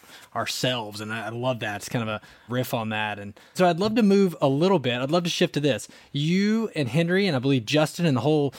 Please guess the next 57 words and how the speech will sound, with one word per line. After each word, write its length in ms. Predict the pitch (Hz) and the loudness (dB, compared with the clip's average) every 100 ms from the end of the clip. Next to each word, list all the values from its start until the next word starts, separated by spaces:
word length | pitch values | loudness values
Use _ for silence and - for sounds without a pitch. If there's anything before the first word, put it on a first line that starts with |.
| - | -14
Faith 240 | - 156 151 | -2 0 2
Driven 320 | 165 139 113 | 2 2 0
team 500 | - 196 175 120 113 | 0 2 4 2 -2
has 180 | 123 117 | -6 -8
built 460 | 110 139 135 135 - | -2 2 2 0 -6
a 60 | 135 | 0
video 340 | 175 240 113 | 2 2 -2
series 580 | - 107 92 104 123 - - - | -6 -8 -6 -6 -6 -8 -18 -12
to 80 | - | -4
dive 320 | 120 139 143 | 0 2 2
a 40 | 131 | 2
little 380 | 123 135 156 | 2 2 4
deeper 560 | 156 127 135 147 117 107 | 2 2 2 2 0 -4
specifically 1120 | - - 117 - 160 160 139 117 104 101 104 - - - | -4 -4 -4 0 0 2 0 -2 -6 -4 -6 -10 -18 -6
for, 400 | 131 127 123 - - - - | 0 2 0 -2 -10 -12 -2
you 100 | 120 | -2
know, 80 | |
faith 240 | 120 131 127 | 0 0 2
driven 240 | 139 127 | 2 2
entrepreneurs 720 | 123 131 - 120 117 165 190 | 2 0 0 0 2 4 4
and, 140 | 123 113 | 2 0
and 140 | 110 | 0
people 220 | 123 123 | -2 0
that 140 | 127 123 | 0 0
are 60 | |
gonna 380 | 113 120 117 120 - - - - | 2 2 2 0 -4 -18 -16 -6
kinda 240 | - 135 | 0 0
go 540 | 127 131 135 139 143 135 | 2 4 4 4 2 2
a 60 | |
next 340 | 135 139 151 - | 4 4 2 2
level 380 | 127 175 95 110 | 2 4 0 -4
and 120 | 113 | -2
wanna 160 | 120 127 | 2 2
take 200 | 135 123 | 2 0
this 120 | 123 | 0
podcast 560 | - 123 117 127 120 127 | 2 0 2 0 0 0
and 100 | 120 | 0
go 120 | 120 | 0
deeper. 300 | 113 147 120 | 0 0 0
So 240 | 104 131 120 - - | 0 0 0 -6 -4
I 60 | 135 | 2
think 120 | 156 | 4
it's 100 | 151 | 6
like 120 | 143 | 4
eight 140 | 143 160 | 6 6
or 60 | |
ten 180 | 160 165 | 6 4
hours 220 | 151 151 | 6 4
of 80 | 143 | 4
content. 460 | 139 123 113 110 113 | 2 2 2 -2 2
I'm 60 | |
gonna 120 | 131 143 | 2 4
give 100 | 135 | 2
you 60 | |
about 180 | 123 113 | 2 -2
three 360 | - 139 147 175 | -2 2 6 6
minutes 480 | 147 113 - - | 4 0 -6 -12